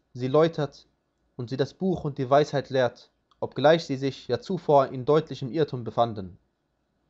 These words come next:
Und andere vor ihnen, die sich ihnen noch nicht angeschlossen haben, und er ist der Allmächtige und Allweise. Das ist Allahs Huld, die er gewährt, wem er will, und Allah besitzt große Huld.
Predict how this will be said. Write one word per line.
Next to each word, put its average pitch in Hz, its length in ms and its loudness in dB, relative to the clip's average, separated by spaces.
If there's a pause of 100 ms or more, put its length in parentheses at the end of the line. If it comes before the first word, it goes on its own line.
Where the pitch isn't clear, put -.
(140)
Und 135 180 -8
andere 190 340 0
vor 175 260 6
ihnen, 147 520 -4
die 139 80 -4
sich 135 200 -6
ihnen 175 300 0
noch 135 140 0
nicht 147 180 -6
angeschlossen 139 580 -4
haben, 117 420 -4 (640)
und 120 180 -10
er 139 160 6
ist - 160 -6
der 120 100 0
Allmächtige 120 520 -2
und 110 180 -6
Allweise. 98 540 -2 (720)
Das 143 180 4
ist 160 140 -10
Allahs 147 400 2
Huld, 160 240 -2
die 147 60 0
er 135 100 4
gewährt, 139 440 0
wem 151 160 -2
er 135 140 -2
will, 131 260 -2 (540)
und - 140 -10
Allah 131 260 4
besitzt 120 400 -4
große 135 340 -2
Huld. 107 320 -6